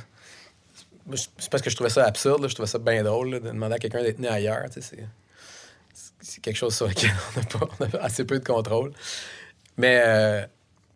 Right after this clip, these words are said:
il y a comme un exercice de compréhension des autres aussi là-dedans, tu sais, de, de te mettre à la place de quelqu'un d'autre, de, de, de voir comment il, comment il s-, tu sais, en fait, puis aussi de, de se rendre compte de tout ce qui unit, tu sais, de, de tout ce qui est pareil, tu sais, comme on disait dans Mon corps, genre, de tout ce qui est,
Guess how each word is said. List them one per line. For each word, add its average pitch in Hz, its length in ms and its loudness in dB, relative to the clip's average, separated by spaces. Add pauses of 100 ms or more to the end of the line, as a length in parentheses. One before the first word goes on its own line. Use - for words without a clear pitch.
(440)
il - 60 -4
y 123 40 4
a 117 60 0
comme 190 160 2
un 104 400 2
exercice 120 540 -2
de 127 100 4
compréhension 127 880 -2
des 110 260 -4
autres - 260 -4
aussi - 200 -10
là-dedans, 113 380 -6 (120)
tu - 120 -12
sais, - 20 -8
de, 104 220 -4
de 101 180 -8
te - 160 -12
mettre 131 220 0
à - 20 2
la 104 140 -2
place 120 240 -4
de 110 60 -6
quelqu'un 107 380 -6
d'autre, 107 320 -6
de, 101 260 -8
de, 98 160 -12 (480)
de 113 100 -4
voir 110 260 2
comment 110 200 -2
il, 104 260 -4 (160)
comment 110 220 -6
il 117 100 -4
s-, - 260 -8 (380)
tu - 60 -18
sais, 214 100 2
en - 80 2
fait, 135 180 2 (340)
puis 135 120 -4
aussi 127 260 0
de, 104 380 4 (1160)
de 113 140 -2
se 107 80 -2
rendre 110 160 0
compte 135 180 2
de 117 60 2
tout 127 200 -4
ce - 120 -6
qui - 200 -6
unit, 127 340 0
tu - 60 -10
sais, - 100 -4
de, - 480 -16
de 127 80 -8
tout 110 120 -8
ce - 80 -4
qui 135 100 0
est - 20 0
pareil, 120 260 4
tu - 60 -2
sais, - 40 -10
comme 113 180 -2
on 110 100 0
disait 117 240 -2
dans 113 180 -4
Mon 101 140 -4
corps, 117 260 0
genre, 113 120 -6
de 92 120 -8
tout 90 120 -16
ce - 60 -12
qui 113 100 -6
est, 107 60 -4